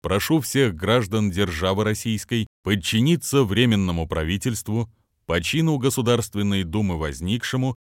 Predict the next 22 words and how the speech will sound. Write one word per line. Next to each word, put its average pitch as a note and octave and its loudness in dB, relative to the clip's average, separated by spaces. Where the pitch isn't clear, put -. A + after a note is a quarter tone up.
и E2 -4
облечённому A#2+ 0
всею B2+ 0
полнотою G2 0
власти, E2 -6
впредь G2 0
до D#2+ -4
того, E2 -4
как E2+ 0
созванное C3 0
в, C#2+ -10
возможно, A#2 0
кратчайший A2+ -2
срок F2 -4
на D#2+ -2
основе B2+ 0
всеобщего, G2 -2
прямого, F2 -2
равного A2 2
и G2+ 0
тайного F2+ 0
голосования F2 -2